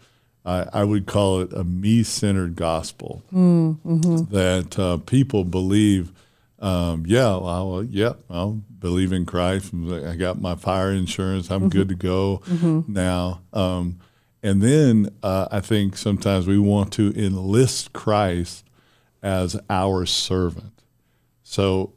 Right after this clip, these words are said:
Speaker 1: uh, an example of that, I think, would be, uh,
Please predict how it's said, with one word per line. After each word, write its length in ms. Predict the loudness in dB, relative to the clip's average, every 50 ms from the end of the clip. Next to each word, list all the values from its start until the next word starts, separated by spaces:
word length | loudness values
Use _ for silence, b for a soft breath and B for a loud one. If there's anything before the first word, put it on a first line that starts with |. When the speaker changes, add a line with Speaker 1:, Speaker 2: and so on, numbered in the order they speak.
| _ -2
Speaker 1:
uh, 220 | 0 0 0 0
an 100 | -2 0
example 540 | 0 0 0 0 0 0 0 0 0 0 0
of 80 | 0 0
that, 200 | 0 0 0 0
I 100 | -2 -2
think, 300 | -4 -6 -6 -8 -6 -4 -6
would 200 | -6 -6 -6 -6
be, 360 | -4 -2 0 0 0 -2 -4 b b b b b b b b -2
uh, 440 | 0 2 4 4 4 2 0 -2